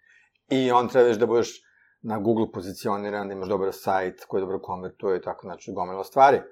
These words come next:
Može to da se uradi, ali ako radiš tamo gde treba da se radi, ne na Facebooku. Znaš, i to masa ljudi, recimo, radi stvari, rade stvari koje su, ove, ili recimo, evo, drugi primer. Venčanice.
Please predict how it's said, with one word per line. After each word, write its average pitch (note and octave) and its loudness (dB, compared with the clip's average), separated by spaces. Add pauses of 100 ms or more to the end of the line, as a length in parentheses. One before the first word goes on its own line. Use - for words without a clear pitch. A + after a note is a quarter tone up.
(340)
Može - -8
to B2+ -2
da A2 2
se - -10
uradi, G2+ -2
ali F#2+ -10
ako F#2+ -8
radiš G2 -4 (460)
tamo G#2 -6
gde A2 0
treba D3 6
da A2+ 6
se - -6
radi, G2+ -4
ne G2 -10
na A#2 -4
Facebooku. A#2 0 (880)
Znaš, - -20
i - -20
to C#3 0
masa D#3+ -2
ljudi, E3 0
recimo, D3 -4
radi C3+ 0
stvari, D#3 -2
rade D3+ -4
stvari D#3 -4
koje D3+ -2
su, - -10
ove, C#3+ -2 (640)
ili B2+ 0
recimo, B2 4
evo, G2 0
drugi G#2+ -6
primer. G2+ -10 (1400)
Venčanice. G2+ -8